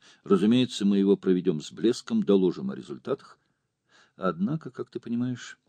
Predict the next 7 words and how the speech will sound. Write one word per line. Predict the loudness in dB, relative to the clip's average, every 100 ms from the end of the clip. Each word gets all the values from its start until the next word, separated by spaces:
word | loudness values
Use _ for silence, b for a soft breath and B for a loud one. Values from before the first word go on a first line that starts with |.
| _ _ _ _
некоторые | 0 4 4 2 -2 0 0
ключевые | 0 -4 -4 -2 -2 0 -2 -4
фигуранты | -10 -14 -12 -2 0 -2 -6 -16 _ _ _ _ _ _
должны | -12 -10 -10 -8 -8
сойти | -8 -16 -20 -18
со | -16 -16
сцены. | -18 -20 -20 -20